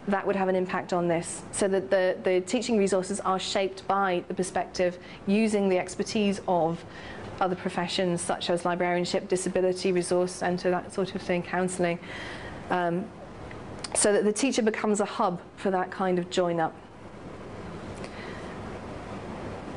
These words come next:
So one of the things I think it would be very helpful to do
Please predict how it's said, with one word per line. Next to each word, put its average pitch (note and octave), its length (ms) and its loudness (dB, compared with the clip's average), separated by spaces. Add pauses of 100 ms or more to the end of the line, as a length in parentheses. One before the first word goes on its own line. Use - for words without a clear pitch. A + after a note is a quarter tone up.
(440)
So A#3+ 420 2 (1900)
one A3+ 160 6
of D#4+ 80 6
the D4+ 80 6
things C4 300 4
I A3 120 4
think A3+ 140 2
it A3 60 6
would A3 80 6
be G#3 40 6
very G#3+ 200 4
helpful A#3+ 460 2
to F#3+ 120 -2
do A3+ 400 6